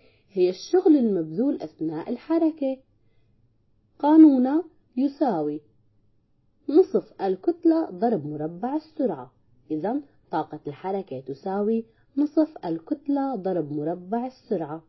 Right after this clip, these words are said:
تتأثر طاقة الحركة للأجسام بكتلتها وبسرعتها، كمان بتزداد بزيادة كل منهما. مجموع هالطاقتين، طاقة الوضع وطاقة الحركة،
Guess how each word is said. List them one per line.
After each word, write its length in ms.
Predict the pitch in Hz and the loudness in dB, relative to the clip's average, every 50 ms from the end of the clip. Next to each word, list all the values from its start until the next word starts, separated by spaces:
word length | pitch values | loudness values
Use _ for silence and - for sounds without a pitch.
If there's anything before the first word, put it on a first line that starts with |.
| _ _ _ _ _ _ _ _ _ _ | _ _ _ _ _ _ _ _ _ _
تتأثر 480 | 294 302 - - 381 370 - - 240 | -4 -4 -2 -2 -4 -4 -2 -6 -6
طاقة 380 | 202 - - 277 277 269 226 208 202 190 | -6 -4 -4 -4 -4 -4 -6 -8 -8 -8
الحركة 480 | 185 - - 254 247 208 185 - 175 | -12 -8 -4 -2 -2 -2 -2 -4 -4
للأجسام 800 | 202 285 311 294 - 277 262 - - _ 269 247 247 262 269 - - _ _ _ _ _ - | 0 0 0 0 -2 -8 -10 -10 -10 _ -6 -6 -6 -6 -8 -10 -14 _ _ _ _ _ -20
بكتلتها 720 | 160 - - 214 202 - - 269 311 - - 330 349 - _ _ _ | -20 -4 -2 -2 -2 0 -2 -2 0 0 0 0 0 -2 _ _ _
وبسرعتها، 720 | 311 302 - - - 311 262 233 175 170 - - 175 180 - _ _ _ _ _ | 0 0 0 2 2 2 2 2 -2 -4 -8 -10 -10 -10 -12 _ _ _ _ _
كمان 300 | - 311 311 311 254 196 | 2 4 4 4 4 2
بتزداد 560 | 160 - - 214 202 185 - 277 277 247 185 | -2 -2 -4 -4 -4 -4 -4 -4 -4 -4 -4
بزيادة 440 | 170 175 165 180 220 240 240 208 160 | -6 -6 -4 -2 -2 -2 -2 -4 -6
كل 360 | - - - 285 285 285 302 | -8 -8 -4 -2 0 2 2
منهما. 520 | 294 277 277 269 240 196 175 151 139 135 139 - _ _ _ _ _ _ _ _ _ _ _ _ _ _ _ _ _ _ _ _ _ _ _ _ _ _ _ _ _ _ _ | 2 0 -2 -4 -4 -4 -4 -6 -6 -8 -12 -16 _ _ _ _ _ _ _ _ _ _ _ _ _ _ _ _ _ _ _ _ _ _ _ _ _ _ _ _ _ _ _
مجموع 420 | 214 208 208 180 240 302 381 392 330 | 0 0 2 6 8 8 8 8 6
هالطاقتين، 800 | 302 294 277 - _ - 262 262 - - _ 269 214 165 147 143 - _ _ _ _ _ _ _ | 2 -4 -4 -4 _ -4 -4 -4 -4 -6 _ 0 0 0 0 -4 -10 _ _ _ _ _ _ _
طاقة 280 | 214 226 233 - 294 - - | 0 0 0 0 -2 -2 -2
الوضع 340 | 285 269 269 240 170 143 - _ _ _ _ _ _ _ | -2 -2 -2 -2 -4 -6 -12 _ _ _ _ _ _ _
وطاقة 440 | - 156 - 277 320 330 - 359 330 - | -12 -6 -2 -2 -2 0 0 -2 2 2
الحركة، 560 | 320 311 - 311 320 330 320 320 330 320 311 | 0 2 2 2 2 2 2 4 2 2 2